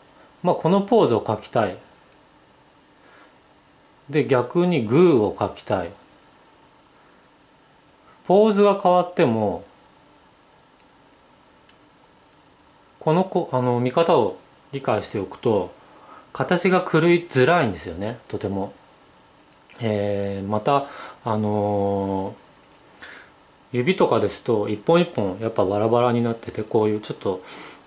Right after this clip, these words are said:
うーん、細い棒みたいなものがバラバラしているもので、それを、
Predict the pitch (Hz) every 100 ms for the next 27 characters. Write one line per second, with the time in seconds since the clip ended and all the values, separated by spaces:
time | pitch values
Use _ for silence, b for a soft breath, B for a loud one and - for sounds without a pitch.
0 | _ 110 98 98 92 90 90 85 87 87
1 | 87 - - - - _ _ _ _ _
2 | - - 117 104 110 117 117 117 98 95
3 | 92 95 95 113 120 98 87 - 95 95
4 | 90 87 87 135 156 185 185 95